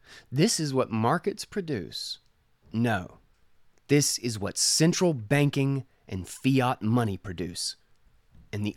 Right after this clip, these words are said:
only solution is real money.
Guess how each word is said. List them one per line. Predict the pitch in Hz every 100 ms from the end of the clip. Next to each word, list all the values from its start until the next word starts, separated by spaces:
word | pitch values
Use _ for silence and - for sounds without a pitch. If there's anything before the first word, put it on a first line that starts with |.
| -
only | 131 156 165
solution | 160 - 147 131 123 - 123 120 - _ _
is | 104 92 85 90
real | 98 117 117 113 101 _ -
money. | 101 107 131 -